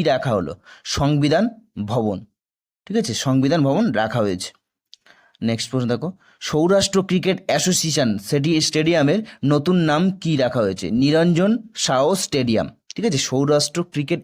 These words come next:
অ্যাসোসিয়েশন স্টেডিয়ামের নতুন নাম রাখা হয়েছে নিরঞ্জন সাও স্টেডিয়াম। নেক্সট প্রশ্ন দেখো, ছ নম্বর প্রশ্ন, উত্তরপ্রদেশের অযোধ্যা এয়ারপোর্ট নতুন নাম কী করা হয়েছে?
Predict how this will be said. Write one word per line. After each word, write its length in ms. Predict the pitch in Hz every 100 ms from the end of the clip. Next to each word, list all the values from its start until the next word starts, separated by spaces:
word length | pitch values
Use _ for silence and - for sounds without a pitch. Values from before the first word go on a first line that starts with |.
| -
অ্যাসোসিয়েশন 640 | - - 143 131 123 131 214 214 - - - -
স্টেডিয়ামের 440 | 147 139 147 156
নতুন 260 | 139 139 160
নাম 220 | 135 127
রাখা 200 | 131 131 139
হয়েছে 220 | 135 185 190
নিরঞ্জন 480 | 139 135 139 147 202 180
সাও 300 | - 127 175 220 -
স্টেডিয়াম। 580 | - - 147 127 110 87 - _ _ _ _ _ _ _ - - 135
নেক্সট 200 | 139 -
প্রশ্ন 160 | 139 127
দেখো, 220 | 117 170 - - -
ছ 40 | -
নম্বর 300 | 151 165 165
প্রশ্ন, 220 | 143 147 139 -
উত্তরপ্রদেশের 720 | 165 - 190 170 170 180 170
অযোধ্যা 420 | - 147 165 147 185
এয়ারপোর্ট 480 | 151 156 151 131 123
নতুন 340 | 131 135 165
নাম 300 | 160 143 135 196 - - -
কী 120 | 170
করা 240 | 147 135 113
হয়েছে? 380 | 120 107 -